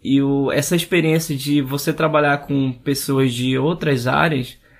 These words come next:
foi um grande, foi um, um grande, assim, avanço pra mim, é, e você entender um outro lado,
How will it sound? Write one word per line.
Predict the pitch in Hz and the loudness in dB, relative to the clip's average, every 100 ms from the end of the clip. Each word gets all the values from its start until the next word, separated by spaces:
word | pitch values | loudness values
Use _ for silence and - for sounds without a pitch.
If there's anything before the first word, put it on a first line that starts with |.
| _ _ - | _ _ -8
foi | 135 | -2
um | 135 | 0
grande, | 131 131 156 160 185 190 156 - | 0 0 0 -2 -2 -2 -2 -6
foi | - 139 | -10 -6
um, | 135 143 85 - | -4 -4 -8 -10
um | - 139 | -6 -4
grande, | 127 135 156 170 | -2 -2 0 -2
assim, | 165 170 | -2 0
avanço | 160 139 127 151 160 160 | 0 0 0 0 0 -2
pra | 151 | -2
mim, | 123 127 156 160 _ - - - | 0 0 -2 -6 _ -20 -20 -18
é, | - 127 127 | -8 -2 -2
e | |
você | 127 135 - | -2 -4 0
entender | 139 143 139 131 139 | 0 0 0 2 2
um | 139 | 2
outro | 135 147 131 | 0 -2 -2
lado, | 123 123 135 156 160 | -2 0 0 0 -2